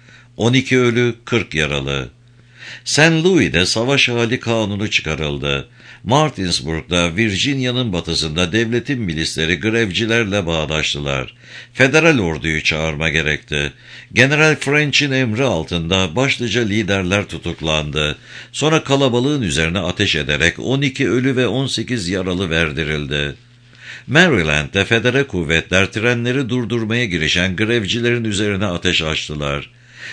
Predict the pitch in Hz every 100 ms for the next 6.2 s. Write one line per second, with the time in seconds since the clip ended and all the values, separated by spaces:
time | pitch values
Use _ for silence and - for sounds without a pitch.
0 | - - 156 160 160 151 135 156 123 71
1 | 73 87 113 135 85 78 78 85 85 110
2 | 135 92 98 90 78 78 78 85 67 98
3 | 85 98 78 71 73 71 85 104 95 98
4 | 104 98 71 67 80 82 113 104 101 110
5 | 76 67 76 - 120 117 - 85 78 -
6 | 71 76